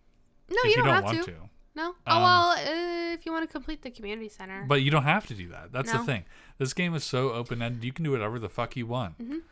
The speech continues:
Speaker 2: And, um, and
Speaker 1: If you
Speaker 2: basically,
Speaker 1: just wanna mine,
Speaker 2: if you just wanna
Speaker 1: you
Speaker 2: mine,
Speaker 1: can
Speaker 2: you can
Speaker 1: just
Speaker 2: mine.
Speaker 1: mine.
Speaker 2: So yeah, you start in Pelican Town. You have a little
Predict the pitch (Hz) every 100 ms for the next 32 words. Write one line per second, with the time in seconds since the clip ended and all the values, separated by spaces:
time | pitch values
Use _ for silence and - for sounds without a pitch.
0 | _ - - - 120 113 110 107 104 101
1 | 98 98 _ _ _ _ _ 120 113 120
2 | 151 - 151 151 277 262 233 254 302 339
3 | - 117 - 143 139 135 165 214 160 185
4 | 196 330 208 - - - - 160 190 139
5 | 110 117 - 127 135 - - 123 117 117
6 | 110 - 139 147 139 139 135 139 127 104
7 | 104 101 104 101 98 98